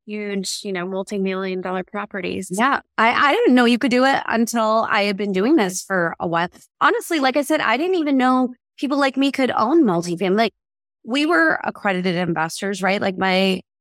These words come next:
Speaker 2: husband and I were making enough money to be considered accredited. And it wasn't until I got into this space that I found out that we could have been investing in these types of deals back in twenty twelve, twenty thirteen, twenty fourteen.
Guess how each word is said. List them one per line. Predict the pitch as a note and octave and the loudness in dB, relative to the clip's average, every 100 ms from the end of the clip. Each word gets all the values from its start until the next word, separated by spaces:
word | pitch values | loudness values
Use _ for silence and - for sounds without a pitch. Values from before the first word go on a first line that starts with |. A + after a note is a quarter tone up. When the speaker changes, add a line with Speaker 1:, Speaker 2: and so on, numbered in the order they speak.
| _ _ - | _ _ -6
Speaker 2:
husband | F#3+ F3+ F#3+ F#3+ | -2 -2 0 0
and | F#3 | 2
I | F3+ E3+ | 0 0
were | F3+ | 2
making | E3+ E3 F#3+ F3 | 0 0 0 2
enough | E3+ E3 E3+ | 2 0 -2
money | F3 D#3+ E3+ | -4 -4 -4
to | E3+ | -6
be | |
considered | E3 F3 D#3+ E3 E3+ | -6 -4 -2 0 2
accredited. | F#3 F#3 E3 D#3 E3+ F#3 - _ _ _ - | 0 -2 -4 -2 0 -2 -6 _ _ _ -2
And | A3+ A3+ | 2 2
it | G#3+ | 2
wasn't | G#3 A3+ C4 E4 | 2 2 4 2
until | C4 - B3 A#3+ A#3 - | 2 0 0 2 2 0
I | F#3+ F#3+ | 0 0
got | F#3 F#3 - | 0 -2 -2
into | F#3+ F#3+ F#3+ | -4 -4 -4
this | F#3 F#3 | -4 -4
space | - E3 A#3+ C#4+ - _ _ - | -4 -4 -4 -6 -12 _ _ -2
that | G#3+ | 0
I | G#3 | 0
found | - A3 G3 | 2 2 2
out | E3 F#3+ - | 2 0 -2
that | G3 F#3+ | -4 -4
we | F3 A#3 | -4 -2
could | - D4+ | 0 0
have | A3+ | 0
been | A3+ A3 | 0 0
investing | F3+ F3+ F#3+ F#3+ | 2 0 -2 -2
in | F3 | -2
these | D#3+ D#3+ | 0 -2
types | - F3 - | -2 -4 -4
of | F3+ | -4
deals | E3+ G3 E3+ D#3 - _ _ - | 2 4 2 0 -6 _ _ -4
back | F#3 F3 | -2 0
in | G3 E3+ | -2 -2
twenty | - F3+ E3+ E3+ | -2 0 2 2
twelve, | D#3+ - D#3 D#3+ D#3 D#3 | -2 -2 0 2 0 -4
twenty | - D#3+ E3 | -8 -6 -2
thirteen, | D#3+ D#3+ F3 | -2 -2 -4
twenty | E3 F3 E3 | -4 -4 -4
fourteen. | F3+ D#3+ F3+ | -6 -6 -6